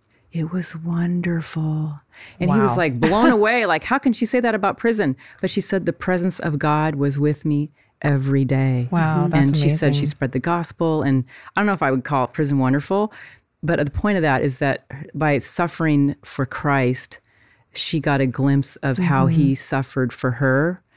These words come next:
Speaker 1: And she, her love for him grew that much more.
Speaker 2: Oh, that's amazing.
Speaker 1: And I, I just, it's a beautiful thing.
Speaker 2: Yeah.
Speaker 1: And this, we view our society, like you say, I can't remember if it was you or, or Debbie that said that,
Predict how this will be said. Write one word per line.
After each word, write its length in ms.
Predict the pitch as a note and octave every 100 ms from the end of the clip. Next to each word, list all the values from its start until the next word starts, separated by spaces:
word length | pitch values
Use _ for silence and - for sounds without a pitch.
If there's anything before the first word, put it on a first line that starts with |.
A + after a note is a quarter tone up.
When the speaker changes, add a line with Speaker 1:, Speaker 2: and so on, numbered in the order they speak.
| _ _ _ -
Speaker 1:
And 140 | D3
she, 200 | - D3+
her 220 | C#3 D3 C#3+
love 240 | C3+ C3+
for 100 | -
him 260 | C#3+ D3 C3+
grew 160 | C3+
that 140 | B2+ A#2+
much 280 | C3 - C3+
more. 320 | B2 B2+ C#3+
Speaker 2:
Oh, 240 | D3+ D3+
that's 240 | D3 C#3+ -
amazing. 340 | C#3+ C#3 C#3
Speaker 1:
And 80 | C#3+
I, 100 | E3 -
I 40 |
just, 240 | - G3+ -
it's 200 | - E3
a 40 |
beautiful 400 | D3+ G3 G#3+ F3+
thing. 260 | - G#3 F#3+
Speaker 2:
Yeah. 140 | D#3+
Speaker 1:
And 180 | D#3 C#3
this, 300 | D#3 - -
we 160 | D#3+ E3+
view 400 | D3+ F#3+ G3 -
our 160 | C#3 C#3+
society, 580 | D3+ - D#3+ D3+ C#3+ - -
like 180 | C#3+ -
you 60 |
say, 440 | C3+ A#3 F3 C3+ D3+ _
I 80 | D3
can't 200 | C#3+ E3
remember 200 | D3+ C#3
if 40 | C3
it 40 |
was 140 | C3+
you 380 | C#3 D3+ D#3 D#3+ - - - -
or, 160 | - A#2
or 60 | - - D3 _ _
Debbie 260 | C#3+ B2+ A#2
that 140 | A#2
said 380 | - C3+ A#2 A#2 - - - - _
that, 280 | C3+ A#2+ -